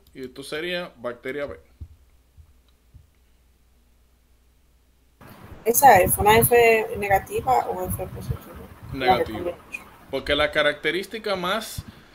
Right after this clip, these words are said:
Speaker 1: interesante de este proceso es lo siguiente.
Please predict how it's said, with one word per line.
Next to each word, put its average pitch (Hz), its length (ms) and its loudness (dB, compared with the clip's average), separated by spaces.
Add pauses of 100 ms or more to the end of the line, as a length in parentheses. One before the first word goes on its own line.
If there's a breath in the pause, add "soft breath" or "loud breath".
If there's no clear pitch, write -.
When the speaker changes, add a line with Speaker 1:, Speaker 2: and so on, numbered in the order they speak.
(200 loud breath)
Speaker 1:
interesante 151 1080 -2
de 120 100 -6
este 135 240 -8
proceso 120 600 -10
es 120 140 -8
lo 127 140 -10
siguiente. 180 580 -14